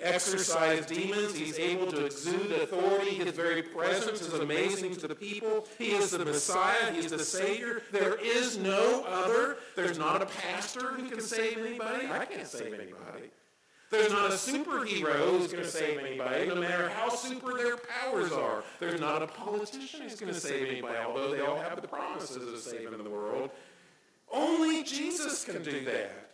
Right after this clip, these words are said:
He can bring order out of chaos. And let me tell you, right now there's chaos, isn't there? Now, we like to say, "There's more chaos now than any time in my life," but let me tell you, there's always been this chaos because Satan and his minions have always been at work,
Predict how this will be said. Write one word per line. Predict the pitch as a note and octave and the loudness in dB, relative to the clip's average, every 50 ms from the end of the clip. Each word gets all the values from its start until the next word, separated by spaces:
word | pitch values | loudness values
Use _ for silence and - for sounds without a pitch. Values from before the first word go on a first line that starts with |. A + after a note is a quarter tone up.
| - - - | -20 -10 -6
He | C#4 D4 D4 | -4 -2 -2
can | C#4+ C#4 G3 - F#3+ | -2 -2 -2 -2 -2
bring | G3 F#3+ F#3 F3+ F#3+ | 0 0 0 -2 0
order | G3+ A3 - B3+ B3+ C4 C4+ B3+ - | 2 2 2 4 2 0 -2 -4 -4
out | G3+ A3 A3 G#3+ | -4 -2 0 0
of | G#3 G3 - | 0 -2 -4
chaos. | A#3+ A3+ G#3+ F#3+ E3 E3 E3 E3+ F3 | -4 -2 -2 0 0 0 -2 -2 -4
And | F3 | -4
let | F#3 F#3+ - - | -4 -4 -6 -6
me | A#3 G#3+ | -8 -8
tell | G3+ A3 A3 G#3+ - | -8 -8 -8 -6 -6
you, | E3+ E3+ | -6 -4
right | E3+ F3+ F3+ G3+ F3+ F3 | -4 -4 -4 -4 -6 -6
now | F3+ F#3 F#3 | -6 -6 -6
there's | E3 E3 D#3+ E3 | -6 -8 -8 -10
chaos, | E3 E3 D3+ C#3+ C#3 A2 A2 G#2+ G#2+ - | -10 -10 -10 -8 -8 -8 -8 -10 -10 -12
isn't | B2 B2 A#2+ A2 A2 G2+ | -12 -14 -14 -14 -16 -16
there? | G2 G2 F#2+ - - _ _ _ _ _ _ _ _ _ _ _ _ _ _ _ _ _ _ _ _ _ _ _ _ _ _ _ _ _ _ _ _ _ _ _ _ _ | -18 -20 -20 -20 -20 _ _ _ _ _ _ _ _ _ _ _ _ _ _ _ _ _ _ _ _ _ _ _ _ _ _ _ _ _ _ _ _ _ _ _ _ _
Now, | D#3 D#3+ D#3+ D#3+ | -10 -6 -6 -4
we | E3 | -4
like | E3+ G3 - - - | -4 -6 -6 -8 -10
to | - A2 | -12 -14
say, | - - B2 A#2 A2+ G#2+ G#2+ A2+ C3+ - - - - _ _ | -12 -8 -6 -6 -4 -4 -4 -6 -6 -8 -12 -20 -20 _ _
"There's | - D3 C#3+ D3 | -8 -6 -4 -2
more | D#3 D#3 D#3 D3 | -2 -2 -2 -2
chaos | - - D#3 C#3+ C3+ C3 C3 C#3 C#3+ | -4 -6 -6 -4 -2 -2 -2 -2 -4
now | C#3 C3+ C3+ C3+ C3+ | -4 -2 -2 -2 -2
than | B2+ A#2+ A2+ | -2 -2 -2
any | A#2 B2+ B2+ | -4 -4 -4
time | B2+ C3 B2+ B2+ B2 A#2+ | -4 -2 -2 -2 -2 -2
in | A#2 | -2
my | A2+ A2 A2 G#2+ | -4 -4 -4 -4
life," | A2 A2 A#2 A#2 A2+ A2+ | -4 -4 -4 -4 -6 -6
but | A2+ A#2 | -8 -8
let | B2 A#2+ | -8 -10
me | C3 A2+ | -12 -12
tell | - B2+ B2 | -10 -10 -8
you, | A2+ | -8
there's | G2+ F#2+ F#2+ A2+ | -8 -8 -8 -8
always | B2 B2 A#2 G2 | -6 -8 -8 -8
been | F#2 F#2+ F#2+ | -10 -10 -10
this | - - - - | -10 -10 -10 -12
chaos | - A2+ G2 F#2+ F2+ F#2+ - B2 B2+ B2+ - - | -10 -10 -10 -10 -10 -8 -8 -8 -8 -8 -8 -10
because | A2+ A#2 G2+ G2 G2 F#2 | -12 -12 -12 -10 -8 -6
Satan | - C3 C3+ C3+ C#3 B2 A2 | -4 -4 -4 -6 -6 -8 -10
and | A2 G#2 | -10 -10
his | F#2+ F#2+ - | -10 -10 -8
minions | B2 C#3 C#3+ - B2 G#2+ - A#2+ | -6 -6 -4 -4 -4 -6 -8 -8
have | B2+ - | -6 -6
always | G#2+ G#2 A2+ A2+ A#2 A2 | -4 -4 -4 -4 -4 -4
been | A#2+ A#2+ A#2 A2+ | -6 -8 -8 -8
at | G#2+ | -6
work, | G2 C3 A#2+ A2 G#2+ A2 B2+ - - | -4 -4 -2 0 0 -2 -4 -6 -10